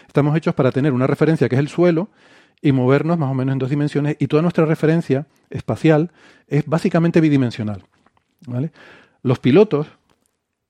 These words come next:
esto les pasa a los comerciales, está muy estudiado en la aviación comercial, pero mucho más en el caso de los militares, viven en un entorno tridimensional, que no es para lo que estamos cableados. Y, eh, esto se conoce y se estudia en aviación. O sea, la gente que estudia,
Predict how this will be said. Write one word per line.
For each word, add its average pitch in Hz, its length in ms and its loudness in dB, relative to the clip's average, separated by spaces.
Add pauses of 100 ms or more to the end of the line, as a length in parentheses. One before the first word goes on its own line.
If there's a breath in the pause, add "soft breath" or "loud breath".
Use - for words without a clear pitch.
(240)
esto 151 180 0
les 180 80 2
pasa 170 220 2
a - 20 2
los 160 80 -2
comerciales, 127 440 -2
está 127 140 0
muy 151 160 -2
estudiado 147 300 0
en 156 60 -2
la 151 60 2
aviación 131 260 -2
comercial, 127 420 -2
pero 107 140 -8 (240)
mucho 147 320 2
más 143 180 2
en 127 60 0
el 113 80 -4
caso 127 220 -4
de 127 40 -2
los 127 80 -4
militares, 135 460 2 (460 loud breath)
viven 175 340 4
en 170 100 6
un 175 80 4
entorno 160 380 2
tridimensional, 123 680 2 (220 soft breath)
que 131 140 0
no 156 160 2
es 208 80 0
para 147 160 0
lo 139 80 2
que 120 60 -10
estamos 143 240 0
cableados. 127 520 0 (1000)
Y, 185 280 -2 (640 soft breath)
eh, 120 560 2
esto 147 180 -4
se 147 120 0
conoce 180 340 0
y 165 40 2
se 135 120 0
estudia 180 360 -2
en 131 80 0
aviación. 110 520 -4
O - 40 -20
sea, 113 220 -6
la 113 120 -4
gente 196 280 0
que 175 80 -2
estudia, 151 460 2